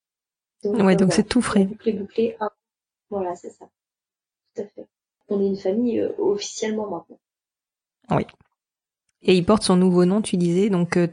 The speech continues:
Speaker 2: le nom de famille de Mélanie, si je me trompe pas.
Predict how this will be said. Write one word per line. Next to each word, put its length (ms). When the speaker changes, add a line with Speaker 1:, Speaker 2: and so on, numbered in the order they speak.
Speaker 2:
le 240
nom 260
de 200
famille 280
de 80
Mélanie, 380
si 140
je 60
me 60
trompe 220
pas. 140